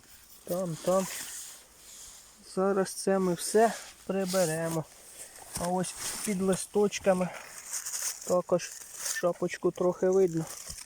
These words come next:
Зараз покажу. Вон. Ось, ну, їх чимало тут. Всіх не те, ось хтось один чи збив, чи зірвав, чи тут різали, хтось зрізав, видно, і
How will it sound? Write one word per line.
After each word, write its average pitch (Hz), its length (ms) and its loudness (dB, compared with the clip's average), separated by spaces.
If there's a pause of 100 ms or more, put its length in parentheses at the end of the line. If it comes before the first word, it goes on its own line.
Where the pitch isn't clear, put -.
(640)
Зараз 180 500 0 (480)
покажу. 175 580 2 (1200)
Вон. 180 320 0 (2250)
Ось, - 240 -4 (120)
ну, 247 200 4
їх 185 240 0 (200)
чимало 196 520 4
тут. 147 200 0 (440)
Всіх - 300 -2
не 165 120 4
те, 175 220 4
ось 151 140 4
хтось - 340 0 (520)
один 160 320 2
чи 160 160 2
збив, 156 320 4
чи 156 160 4
зірвав, 156 720 4 (140)
чи 165 120 4
тут 170 200 4 (520)
різали, 160 560 4
хтось 156 400 0
зрізав, 165 480 4
видно, 156 360 0
і 156 220 -2